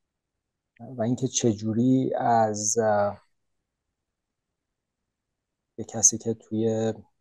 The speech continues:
حالا فرش فروشی کار می‌کرده یا، اه،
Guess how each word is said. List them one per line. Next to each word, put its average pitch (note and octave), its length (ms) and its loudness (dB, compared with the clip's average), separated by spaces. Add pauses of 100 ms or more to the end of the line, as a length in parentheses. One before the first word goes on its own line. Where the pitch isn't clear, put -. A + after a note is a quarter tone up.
(200)
حالا G#2 160 -4
فرش G2+ 360 -2
فروشی G#2+ 380 -8
کار A2+ 220 -4
می‌کرده G#2+ 560 -4
یا، F#2+ 400 -6 (300)
اه، G2+ 320 -20